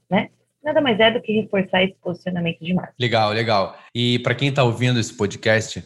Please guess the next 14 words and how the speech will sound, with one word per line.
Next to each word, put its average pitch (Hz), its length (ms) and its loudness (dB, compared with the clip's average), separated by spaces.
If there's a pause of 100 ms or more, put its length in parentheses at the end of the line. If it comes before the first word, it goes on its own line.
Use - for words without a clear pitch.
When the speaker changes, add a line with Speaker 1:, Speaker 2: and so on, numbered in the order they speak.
Speaker 2:
né, 98 280 -2
eu 104 120 -4
quis 120 720 -4
especificamente 127 880 2
trazer 107 320 0
a 113 60 4
Dani 113 320 0
nesse 113 280 -2
momento, 104 520 -4 (100)
porque 110 1000 0
a 117 80 0
gente 147 220 2
já 151 160 4
vem, 127 400 2